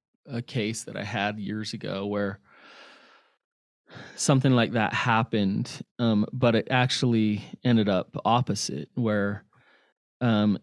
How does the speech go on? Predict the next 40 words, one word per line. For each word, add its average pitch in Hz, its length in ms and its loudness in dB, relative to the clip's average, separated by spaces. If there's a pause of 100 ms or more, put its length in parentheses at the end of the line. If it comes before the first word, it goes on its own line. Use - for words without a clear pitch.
(320)
it 113 240 -2
pushed - 680 2
her 120 460 4
to - 280 -4
actually 113 440 0
really 113 460 4
look 104 380 0
at 117 100 -2
herself 127 760 -2
and 107 160 0
look 113 200 0
at - 120 -4
some 113 180 0
of 107 120 0
her 104 300 -2 (180)
beliefs 110 540 -2
and 104 160 -2
her, 104 240 -4 (180)
her - 180 -12
just, 113 260 -4 (680)
and 120 120 4
she 123 120 2
had 110 100 4
a 98 40 2
major 120 480 4
breakthrough 101 720 -2
because 104 360 -4
it - 80 -6
was 110 140 -8
like, 95 260 -4
"Oh 117 120 -2
my 110 140 0
gosh, 107 460 -4
like, 92 380 -8 (680)
um, 101 460 0 (640)
like, 104 220 -4
what 117 140 0
Brandon's 110 420 2
saying's 101 440 0
true, 123 580 4